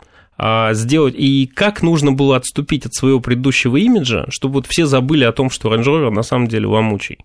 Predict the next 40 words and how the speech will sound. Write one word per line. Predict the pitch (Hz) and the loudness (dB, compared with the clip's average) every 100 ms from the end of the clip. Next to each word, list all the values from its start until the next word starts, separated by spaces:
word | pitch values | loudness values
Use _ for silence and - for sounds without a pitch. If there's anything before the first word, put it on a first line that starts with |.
| - | -4
Range | 131 | 0
Rover | 196 262 | 2 2
на | 160 147 | 2 2
самом | 233 233 | 2 2
деле | 160 127 113 | 4 2 2
обладает | 131 160 208 160 | 2 2 2 0
очень | 151 151 | 0 0
двумя | 123 123 143 | 2 2 2
интересными | 165 143 135 - 131 | 0 0 -2 0 -2
качествами. | 127 110 - 110 | 0 -2 -2 -4
Это | 120 | -2
действительно | 127 127 135 - | -2 -4 -4 -2
ломучая | 110 110 107 - | 0 0 -2 -2
машина, | 120 135 156 156 170 | -2 -2 -2 -4 -6
что | - | -10
подтверждается | 123 - 135 135 135 120 127 | -12 -6 -2 0 0 -2 -2
рейтингом | 147 170 135 110 | -2 -2 -2 0
J | 107 120 | 0 -2
D | 127 | -2
Power, | - 190 180 120 | -2 0 2 -2
который | - 117 117 | -4 -4 -2
меряет | 117 139 135 117 | 2 2 0 -2
количество, | 120 123 - - 107 - | -4 -4 -4 -2 -2 -2
э, | - 107 107 | -4 -2 -2
поломок | - 120 127 113 101 - | 0 2 2 2 -2 -6
на | 95 110 107 104 104 - - | -4 -2 0 0 -4 -10 -8
одну | - 113 | -4 0
машину. | 113 110 - 92 - _ _ _ _ | 2 0 -2 -6 -10 _ _ _ _
И | 147 165 | -2 0
в-, | 165 - | -2 -2
есть | 143 151 | -2 -2
второй | - 139 180 180 | 0 2 4 4
рейтинг | 143 123 113 104 | 2 0 -2 -2
J | 107 120 | 0 -2
D, | 113 170 208 - - | 0 -2 -4 -8 -6
это | 113 120 113 | -4 -2 0
рейтинг | 156 151 143 123 131 | 0 0 0 -2 -2
удовлетворенности | 127 127 120 135 135 175 151 117 104 | 0 0 0 0 2 2 0 -2 -6
своим | - 98 98 | -4 -4 -4
автомобилем. | - 101 101 110 123 | -8 -8 -8 -10 -14